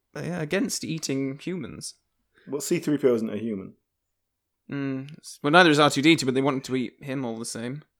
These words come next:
Speaker 2: No, they were gonna
Speaker 1: I like
Speaker 2: use
Speaker 1: the
Speaker 2: him as
Speaker 1: idea
Speaker 2: the
Speaker 1: that
Speaker 2: cooking pot.
Speaker 1: Hmm. Yeah. I'd, I'd watch any of those
Speaker 2: Yeah,
Speaker 1: pay-per-views.
Speaker 2: we've,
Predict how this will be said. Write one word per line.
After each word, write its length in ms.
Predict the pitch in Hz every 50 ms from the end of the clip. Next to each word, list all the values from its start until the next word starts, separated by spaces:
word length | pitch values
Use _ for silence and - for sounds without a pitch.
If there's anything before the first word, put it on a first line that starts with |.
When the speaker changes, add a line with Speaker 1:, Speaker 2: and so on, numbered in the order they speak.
| _ _ 123
Speaker 2:
No, 120 | 131 147
they 120 | 147 160
were 80 | 147 139
gonna 160 | 147 143 135
Speaker 1:
I 20 | 180
like 120 | 208 -
Speaker 2:
use 80 | 147 -
Speaker 1:
the 60 | -
Speaker 2:
him 40 | -
as 40 | -
Speaker 1:
idea 100 | 190 180 170
Speaker 2:
the 40 |
Speaker 1:
that 60 | 165 156
Speaker 2:
cooking 240 | 139 - - 127 104
pot. 240 | - - 92 92 - _ _ _ _ _ _ _ - - - _ _ _ _ _ _ _
Speaker 1:
Hmm. 420 | 220 214 196 151 127 120 110 117 - 147 - - - - - - - 165
Yeah. 220 | 156 143 139 135 135 - _ _ _ _ _ _ _ _ _ _ _ _ _ _ _ _ _ -
I'd, 180 | - 427 440
I'd 240 | - 262 294 349 370
watch 180 | 277 175 - -
any 200 | 220 247 349 277
of 120 | 165 - -
those 520 | 127 123 123 127 135 - - - - - _ _ _ _ _
Speaker 2:
Yeah, 220 | - 160 208 226 196
Speaker 1:
pay-per-views. 120 | - 196 165
Speaker 2:
we've, 240 | 208 226 202 -